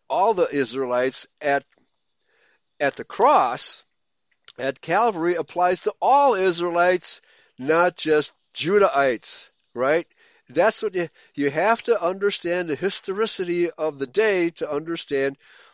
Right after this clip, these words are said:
the disputes among the Judahites and the dispersed at this time. You have to understand all this because we're having the dispersed Israel who never practiced, or who gave up circumcision, who gave up practicing Yahweh's laws,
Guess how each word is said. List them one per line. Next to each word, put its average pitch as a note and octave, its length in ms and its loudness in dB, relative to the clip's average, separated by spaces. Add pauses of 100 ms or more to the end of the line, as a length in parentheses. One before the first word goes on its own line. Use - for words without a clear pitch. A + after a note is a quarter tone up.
the B2+ 120 -2
disputes D#3 800 0
among D#3+ 380 0
the D3+ 80 -2
Judahites D3 800 0
and C#3 240 -4
the C3+ 80 -4
dispersed C3 720 -4
at A#2+ 180 -8
this B2 200 -6
time. A2+ 300 -6 (180)
You G#2+ 120 -10
have D3 220 -2
to D#3 100 -8
understand D3 560 -6
all B2+ 160 -4
this A#2 300 -6 (500)
because B2+ 480 -2
we're C3+ 160 -2
having C3+ 420 -2 (240)
the A2+ 100 -12
dispersed F3+ 760 -2
Israel E3 540 -2
who C3 160 -10
never F3+ 320 0
practiced, E3 640 -4
or C3 120 -4
who C3 220 -6
gave C3 280 2
up E3+ 200 0
circumcision, G#2+ 760 -10 (380)
who B2+ 120 -8
gave C#3 300 2
up F3+ 180 0
practicing B2 560 -6
Yahweh's G2 520 -6
laws, F#2+ 420 -8